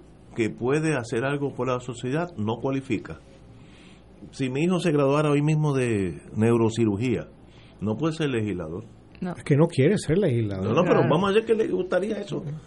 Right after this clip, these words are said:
Speaker 1: Alguien que sea planificador y tenga un doctorado de Londres,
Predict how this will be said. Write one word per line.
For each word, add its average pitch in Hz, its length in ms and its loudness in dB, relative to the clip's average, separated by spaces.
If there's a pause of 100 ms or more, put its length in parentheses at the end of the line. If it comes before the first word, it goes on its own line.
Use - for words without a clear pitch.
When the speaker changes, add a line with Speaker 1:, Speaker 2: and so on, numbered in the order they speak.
(160)
Speaker 1:
Alguien 160 320 0
que 156 140 0
sea 165 680 -2
planificador 139 840 0
y 147 60 -2
tenga 143 260 -2
un 135 320 -2
doctorado 139 600 2
de 120 160 4
Londres, 131 480 0